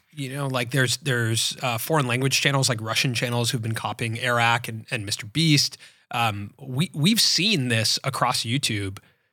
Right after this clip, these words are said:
like, f-, for a long time. And Ryan's question is, like, what do we think he should do about it, or what should the,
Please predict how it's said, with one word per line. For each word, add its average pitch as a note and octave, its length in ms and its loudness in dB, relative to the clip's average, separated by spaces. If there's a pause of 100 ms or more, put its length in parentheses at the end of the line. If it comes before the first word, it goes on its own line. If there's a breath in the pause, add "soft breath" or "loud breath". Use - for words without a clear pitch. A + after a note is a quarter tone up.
(260)
like, B2+ 280 0
f-, - 260 -8
for - 180 2
a D3+ 60 6
long D3 220 4
time. C#3 420 0
And C3+ 480 2 (180)
Ryan's F3 380 4
question F#3+ 340 2
is, B2 140 0
like, A#2+ 240 -4 (160)
what C3+ 300 2
do A3 80 2
we E3 180 4
think C3+ 380 -2 (140)
he E3+ 220 4
should B2+ 220 2
do G#2+ 160 -4
about G2+ 260 -4
it, A2 120 -2
or A2 80 0
what D3 240 0
should D3 340 2
the, B2 100 -8